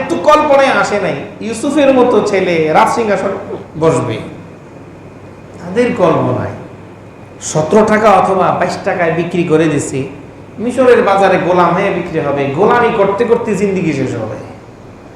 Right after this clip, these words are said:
কিন্তু না, অনেক সময় আমাদের ধারণার বাহিরেও আল্লাহর পক্ষ থেকে ফয়সালা হয়। হয় কি হয় না? আমাদের ধারণার বাহিরেও আল্লাহর পক্ষ থেকে ফয়সালা হয়।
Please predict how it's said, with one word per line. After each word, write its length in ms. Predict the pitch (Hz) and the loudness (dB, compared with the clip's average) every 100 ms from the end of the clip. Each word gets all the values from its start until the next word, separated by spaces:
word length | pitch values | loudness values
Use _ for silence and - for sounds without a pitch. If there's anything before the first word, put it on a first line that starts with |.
| - - - - - - - - - | -20 -20 -20 -20 -20 -20 -20 -20 -12
কিন্তু 200 | 135 151 | -6 0
না, 320 | 196 220 - 160 | 2 4 2 0
অনেক 180 | 170 | -2
সময় 320 | - 208 262 220 - - - - | 0 2 2 2 -4 -12 -16 -8
আমাদের 520 | 170 190 202 208 180 156 | -2 0 4 2 2 0
ধারণার 480 | 160 180 190 180 | 4 4 4 2
বাহিরেও 400 | 165 165 180 190 | 4 4 4 4
আল্লাহর 440 | 180 170 190 185 160 | 4 4 4 4 2
পক্ষ 220 | 156 - 165 | -2 -2 -2
থেকে 240 | 156 156 156 | 0 -2 -2
ফয়সালা 360 | 135 - 127 | -4 -2 -2
হয়। 160 | 120 110 | -2 0
হয় 220 | 135 196 214 | 2 4 4
কি 60 | |
হয় 220 | 190 247 | 4 6
না? 120 | 302 320 226 - - - - - - | 6 6 4 2 2 2 0 -2 -2
আমাদের 320 | 254 349 359 247 | 2 4 4 2
ধারণার 380 | 311 339 339 | 2 4 4
বাহিরেও 300 | 294 262 302 | 4 4 4
আল্লাহর 340 | 285 294 302 - | 4 4 2 4
পক্ষ 240 | 262 - 269 | 2 4 2
থেকে 240 | 277 262 - | 0 -2 -2
ফয়সালা 360 | 180 - 139 | -2 -2 -4
হয়। 200 | 117 117 | -4 -8